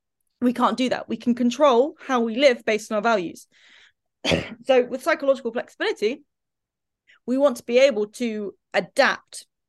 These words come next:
based on everything going on internally and externally in accordance to how we want to live. And that can help us, you know, still feel everything we feel. We can't change that, but it gives us much more freedom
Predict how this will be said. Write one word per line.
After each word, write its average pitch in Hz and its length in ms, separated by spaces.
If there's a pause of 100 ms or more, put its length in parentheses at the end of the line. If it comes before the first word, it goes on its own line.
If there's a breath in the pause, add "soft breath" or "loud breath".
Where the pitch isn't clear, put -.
(140)
based 240 300
on 240 80
everything 262 320
going 247 240
on 202 140
internally 254 560
and 214 100
externally 190 720 (840)
in 233 140
accordance 233 720
to 202 420
how 190 120
we 196 60
want 190 180
to 170 80
live. 175 200 (400 soft breath)
And 220 180
that 240 180
can 240 140
help 233 340
us, 190 320 (720 soft breath)
you 226 120
know, 190 200 (120)
still 294 720
feel 339 380
everything 262 360
we 233 80
feel. 240 280
We 240 80
can't 233 260
change 247 260
that, 180 240 (760)
but 226 100
it - 80
gives 233 160
us 240 140
much 240 340
more 214 500 (380)
freedom 185 560